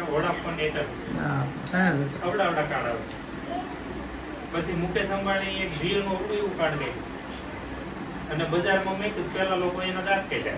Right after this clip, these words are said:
Speaker 1: કે આને હું ધંધા તાણી છે, બિઝનેસ ની તાણી છે, તો અવડા અવડા કાર્ડ વેચશે. પણ ઈ બજારમાં મૂકીને એક સિસ્ટમ મૂકતો ગયો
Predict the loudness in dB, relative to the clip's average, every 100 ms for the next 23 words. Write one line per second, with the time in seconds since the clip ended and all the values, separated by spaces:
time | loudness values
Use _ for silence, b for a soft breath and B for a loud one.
0 | -4 -8 -8 -8 -8 -8 2 2 4 0
1 | 2 2 4 2 2 2 2 0 0 0
2 | 0 -2 -2 0 2 2 0 -2 0 2
3 | 2 0 0 2 4 2 0 -4 -4 -4
4 | -6 -8 -8 -8 -8 -6 -6 -8 -6 -2
5 | 2 4 4 8 6 6 2 0 0 2
6 | 2 0 0 -2 0 0 0 -2 -2 -2
7 | -2